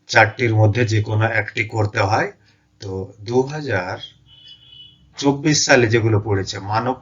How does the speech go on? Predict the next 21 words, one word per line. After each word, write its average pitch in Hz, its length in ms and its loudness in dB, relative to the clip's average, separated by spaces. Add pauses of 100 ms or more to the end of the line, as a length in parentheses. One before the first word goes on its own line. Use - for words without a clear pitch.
কল্যাণে 110 400 0
বিজ্ঞান, 113 520 -2
তারপরে 107 440 -4
বই 120 540 0
মানুষের 110 480 -4
শ্রেষ্ঠ 113 440 -6
সঙ্গী, 123 680 -4 (540)
দেশ 117 400 0
ভ্রমণ 117 380 -4
শিক্ষার - 500 -12
অঙ্গ, 110 500 -10 (340)
একটি 110 320 -10
কলমের 117 600 -4
আত্মকথা, 113 840 -12 (600)
এই 113 180 -4
সমস্ত 113 520 -6
চারটি 110 480 -6
পড়েছে। 120 400 0
এগুলো 110 320 -8
বাদ 101 340 -6
দিয়ে 135 340 -12